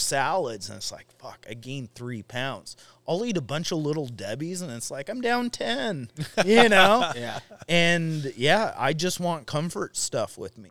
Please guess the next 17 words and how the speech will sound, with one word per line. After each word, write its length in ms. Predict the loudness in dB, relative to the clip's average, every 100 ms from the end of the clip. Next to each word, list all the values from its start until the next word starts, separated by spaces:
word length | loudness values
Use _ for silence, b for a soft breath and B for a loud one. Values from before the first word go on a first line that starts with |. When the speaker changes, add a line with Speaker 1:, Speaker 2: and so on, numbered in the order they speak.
| -8
Speaker 1:
So 380 | 0 4 4 4
the 140 | 0
more 540 | 0 0 2 0 -2 -8 _ _ _ _ _
just 300 | -4 -2 -4
quick 540 | -10 -2 0 0 -2 -14 b b b
food, 600 | -6 2 4 4 2 -4 _ -12
drink, 580 | -4 0 0 -2 -6 -16 b b b b _
high 320 | -4 2 2
caloric, 600 | 2 0 2 4 2 -2
high 360 | -10 2 4 4
sugar, 720 | 2 2 2 2 0 -2 -6 -14 _
just 480 | -2 -2 -2 -6 -8
keep 240 | -2 -2 0
me 120 | 0
going, 460 | 2 2 2 0
going, 400 | 2 2 2 -2
going, 400 | 0 0 0 -6